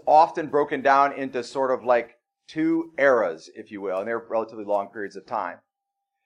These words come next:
There was an era where they were waiting for the Messiah to make his first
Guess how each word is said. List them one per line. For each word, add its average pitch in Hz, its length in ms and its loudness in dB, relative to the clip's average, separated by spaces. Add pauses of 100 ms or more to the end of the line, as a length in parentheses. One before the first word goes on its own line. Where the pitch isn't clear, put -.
(100)
There 135 120 -2
was 147 120 -2
an 156 120 -2
era 196 580 8
where 147 500 4
they 143 140 2
were 139 180 0
waiting 190 480 4
for 156 160 2
the 135 120 2
Messiah 165 720 6
to 139 100 -10
make 139 240 -2
his 123 180 -6
first 156 480 -2